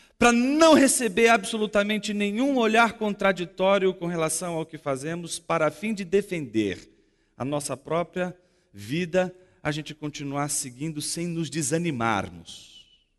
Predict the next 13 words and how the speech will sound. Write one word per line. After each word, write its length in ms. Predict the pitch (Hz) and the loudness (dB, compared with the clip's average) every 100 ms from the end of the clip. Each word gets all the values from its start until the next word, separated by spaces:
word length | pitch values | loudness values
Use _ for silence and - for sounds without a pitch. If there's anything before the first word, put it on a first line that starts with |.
| _ _ _ _ _ _ _ _ _ _ _ _ _ _ - _ _ _ _ _ | _ _ _ _ _ _ _ _ _ _ _ _ _ _ -20 _ _ _ _ _
Então 300 | 175 170 233 | -8 0 2
a 40 | 214 | 2
gente 400 | 202 214 - 190 _ _ _ _ _ - | -2 -4 -8 -12 _ _ _ _ _ -6
acredita 1080 | 185 185 165 131 147 214 196 - 107 - _ _ _ _ _ _ _ _ _ | -6 -2 -4 -4 -8 -8 -8 -6 -6 -6 _ _ _ _ _ _ _ _ _
piamente 880 | 190 196 147 165 208 180 - - 101 _ _ _ _ _ _ | -2 0 0 -2 -2 -4 -6 -10 -12 _ _ _ _ _ _
que 60 | 226 | 0
a 20 | |
gente 220 | 220 220 | 2 0
consegue 580 | - 208 - - - 190 | -4 -4 -4 -4 -2 0
resistir 880 | 180 160 147 - - 160 165 131 104 _ _ _ _ | 0 0 -4 -6 -8 -6 -4 -4 -6 _ _ _ _
a 100 | 143 | -2
esse 260 | 135 - 131 | -2 -2 -6
poder. 540 | 127 113 107 92 90 | -8 -4 -2 -2 -6